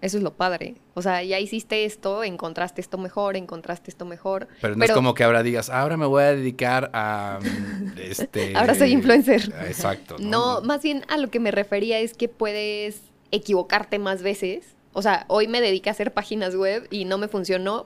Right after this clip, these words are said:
Speaker 1: pues no se me acaba el mundo, ¿sabes? O sea, no, no quiero ser programador. Hay mil cosas más que puedo hacer y probar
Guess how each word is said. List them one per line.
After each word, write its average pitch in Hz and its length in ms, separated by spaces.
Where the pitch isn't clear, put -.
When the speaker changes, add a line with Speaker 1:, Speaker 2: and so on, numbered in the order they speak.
Speaker 1:
pues 214 140
no 208 180
se 269 120
me 269 100
acaba 202 220
el 220 80
mundo, 208 340
¿sabes? 202 300
O 180 80
sea, 185 140
no, 196 180
no 196 240
quiero 202 220
ser 185 180
programador. 175 760
Hay 214 180
mil 214 400
cosas 202 360
más 196 220
que 196 120
puedo 185 160
hacer 185 240
y 190 60
probar 165 460